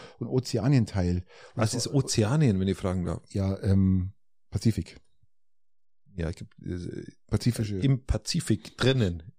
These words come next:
Speaker 2: Inseln
Speaker 1: Ozeanien,
Speaker 2: oder wie?
Speaker 1: ja.
Speaker 2: Hawaii.
Speaker 1: Wahrscheinlich Australien und, und, äh, äh, Nomea, keine Ahnung, <laughs> so Papiti, Tahiti, keine Ahnung. Also auf jeden Fall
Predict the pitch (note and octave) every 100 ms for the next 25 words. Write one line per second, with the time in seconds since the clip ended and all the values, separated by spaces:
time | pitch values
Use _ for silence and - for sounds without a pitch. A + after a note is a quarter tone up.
0 | - A2+ D#3 A#2 G#2+ A#2+ - A#2 A#2 A2+
1 | G2+ G#2 A2 B2 G2+ - _ G2+ G#2 G2
2 | F#2+ - - G#2+ A#2 A2+ A#2 A2+ A2 A2
3 | A2+ F#2+ F2+ F#2 - F#2+ F2+ F2 - F2+
4 | F2 E2+ - - - - - - F2 E2
5 | E2 - D#2 - - - G2+ G2 G#2+ G#2+
6 | A#2+ A#2 A2 A2 G#2 - _ - - G2
7 | G2 F2 - - - - - - _ -
8 | - - G#2+ - A#2+ A#2 A#2 G2+ - -
9 | - - - G#2+ A#2+ - G#2+ G2+ - C#3+
10 | B2+ A2+ A2 G2 G#2+ B2+ A#2+ D3+ D3+ C#3